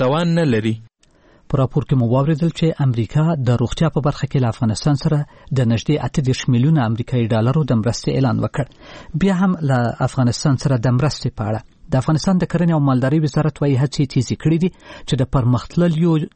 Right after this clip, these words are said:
Speaker 2: تخنیکي وسایلو په ذریعه په هیواد کې د حاصلاتو د ضایع کېدو اندازه کمه کړي. د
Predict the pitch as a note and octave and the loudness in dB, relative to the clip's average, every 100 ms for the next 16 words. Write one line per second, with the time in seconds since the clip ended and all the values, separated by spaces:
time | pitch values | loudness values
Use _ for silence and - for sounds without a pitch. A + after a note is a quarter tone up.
0 | - C3 - C3 A3 E3 - B2 A2 G#2+ | -4 -2 0 0 0 -2 0 -2 -2 -2
1 | G2+ A2+ A2 G2 - - - - C3 A2+ | -2 0 0 -2 -8 -20 -20 -4 0 2
2 | A2+ C3 E3 - D3+ B2 - C3+ D#3 F3+ | 2 2 0 0 0 0 0 0 0 0
3 | C#3+ A#2+ A#2 G#2+ C3 A#2 A#2+ A#2 B2 D3 | -2 0 0 0 0 0 2 2 0 0
4 | - B2+ G#2 - C3 - - - | 0 -2 -2 -8 -10 -12 -20 -6